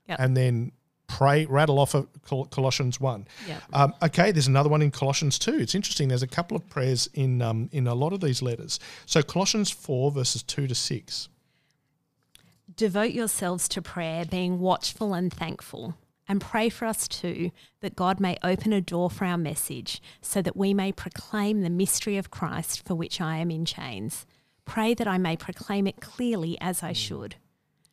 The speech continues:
Speaker 2: Yep. So there, there's that, um, that pray for, prayer for gospel, for
Speaker 1: Yeah,
Speaker 2: the, for the
Speaker 1: gospel
Speaker 2: work of the
Speaker 1: opportunities.
Speaker 2: gospel. And so, um, uh, when you're praying for people, think, uh, what,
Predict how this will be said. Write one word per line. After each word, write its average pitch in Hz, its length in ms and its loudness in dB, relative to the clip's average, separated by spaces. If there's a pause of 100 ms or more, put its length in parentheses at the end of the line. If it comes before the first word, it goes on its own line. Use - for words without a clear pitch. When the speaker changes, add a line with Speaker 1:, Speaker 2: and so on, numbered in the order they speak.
(100)
Speaker 2:
Yep. 110 120 -12 (920)
So 123 260 4
there, 151 180 6
there's 165 300 0
that, 143 320 0
um, 110 340 0 (560)
that 117 220 -4
pray 127 260 0
for, 123 160 -4 (200)
prayer 131 200 2
for 117 320 0 (560)
gospel, 147 600 0
for 220 40 -16
Speaker 1:
Yeah, 233 320 2
Speaker 2:
the, 180 60 -6
for 147 60 4
the 135 80 6
Speaker 1:
gospel 147 220 8
Speaker 2:
work 233 100 2
of 131 60 2
the 131 60 2
Speaker 1:
opportunities. 123 400 0
Speaker 2:
gospel. - 200 -12 (500)
And 131 160 4
so, 123 560 4
um, 117 540 0 (340)
uh, 110 300 -4
when 110 200 -2
you're 113 120 0
praying 135 320 0
for - 100 -6
people, 107 320 -6
think, 107 300 -8
uh, 123 100 -6
what, 139 240 -2